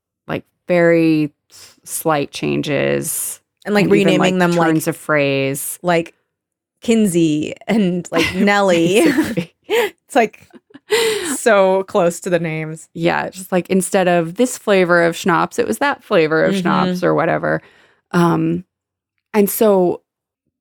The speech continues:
Speaker 1: June, like, sort of feels a little justified throughout for stealing The Last Front because Athena had published that story.
Speaker 2: And that was, like, kind of the beginning of Athena's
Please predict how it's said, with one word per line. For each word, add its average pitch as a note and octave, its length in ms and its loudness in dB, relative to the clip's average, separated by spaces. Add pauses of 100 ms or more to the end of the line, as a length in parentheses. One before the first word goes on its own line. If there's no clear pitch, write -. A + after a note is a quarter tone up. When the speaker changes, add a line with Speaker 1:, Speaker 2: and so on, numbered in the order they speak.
Speaker 1:
June, F#3+ 360 2
like, E3+ 180 0
sort A3 360 -2
of B3 80 2
feels F#3 240 0
a E3+ 40 0
little D#3+ 340 -4 (100)
justified D#3 960 -4 (680)
throughout E3+ 800 0 (160)
for E3 300 -4
stealing D#3 880 0
The D#3+ 120 -2
Last C3 340 -4
Front G3 520 -2
because D3 800 -6 (520)
Athena E3 380 2
had D#3 180 -4
published - 320 -8
that - 180 -8
story. - 520 -6 (720)
Speaker 2:
And A#3 160 2
that G#3+ 140 0
was, C4+ 140 2
like, C#4 160 0
kind B3 220 0
of C#4 80 0
the A3 80 0
beginning G3 480 0
of E3+ 100 2
Athena's E3+ 520 -4